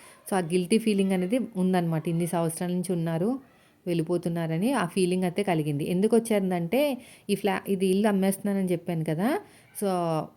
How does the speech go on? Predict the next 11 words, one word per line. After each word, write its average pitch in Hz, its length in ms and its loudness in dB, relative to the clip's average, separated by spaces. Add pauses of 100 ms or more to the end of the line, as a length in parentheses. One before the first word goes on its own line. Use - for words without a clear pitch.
(440)
ఎవరు 175 260 -2
అన్నారంటే 190 460 0
కింద 180 240 0
ఫ్లోర్ 180 280 2
బాలేదు, 165 560 2
డోర్‌లన్నీ 170 500 2
పాడైపోయినాయని. 160 760 0 (440)
ఎందుకు 196 260 4
పాడవుతాయని 202 640 4
చూడ్డానికి 190 480 4
వచ్చిందనమాట. 156 640 -2